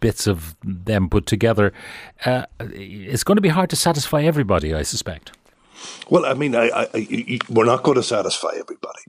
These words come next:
Speaker 2: Uh, but I think that if, if you were to take one basic from my own submission, stop cutting pieces of counties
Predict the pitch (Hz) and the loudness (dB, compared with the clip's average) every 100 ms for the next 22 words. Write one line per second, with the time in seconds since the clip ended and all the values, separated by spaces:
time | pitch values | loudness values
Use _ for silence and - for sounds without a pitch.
0 | _ - - - 101 90 87 101 92 98 | _ -20 -18 -6 0 0 0 0 0 4
1 | 127 113 104 104 - - - 117 101 101 | 2 2 -2 -2 0 -2 0 0 2 2
2 | 98 92 127 104 113 139 123 117 127 - | 2 2 2 4 2 2 2 2 2 2
3 | 123 - 107 98 98 95 110 101 110 - | 0 0 0 2 2 2 0 -2 -8 -12
4 | 78 - _ _ _ _ - - - - | -10 -10 _ _ _ _ -20 -20 -8 -6
5 | - 131 131 - - 104 104 - 90 90 | 0 0 0 -2 -2 -2 -2 -6 -8 -4
6 | 92 - 78 - 82 78 - - | -2 -2 -4 -4 -4 -4 -8 -8